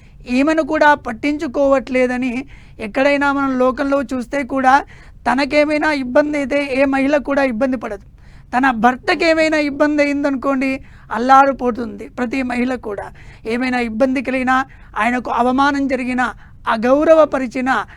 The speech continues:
అక్కడ ఒక నిమిషం కూడా ఆ స్త్రీ ఉండదు. అలాంటిది సతీదేవి ఎలా ఉంటుంది?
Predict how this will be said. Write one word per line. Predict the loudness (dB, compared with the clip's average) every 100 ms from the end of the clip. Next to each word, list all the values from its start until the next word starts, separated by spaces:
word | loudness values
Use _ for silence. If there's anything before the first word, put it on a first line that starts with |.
| -12 -8
అక్కడ | -6 0 0
ఒక | 0 -4 -4 -2
నిమిషం | -2 -2 0 0 0
కూడా | 2 6
ఆ | 6 4 2
స్త్రీ | 2 -4 -4
ఉండదు. | -4 -4 -6 -8 -14 -20 -20 -14
అలాంటిది | -4 0 0 -2 -4
సతీదేవి | -6 -6 -4 0 0 0
ఎలా | 0 0
ఉంటుంది? | 0 -2 -4 -4 -6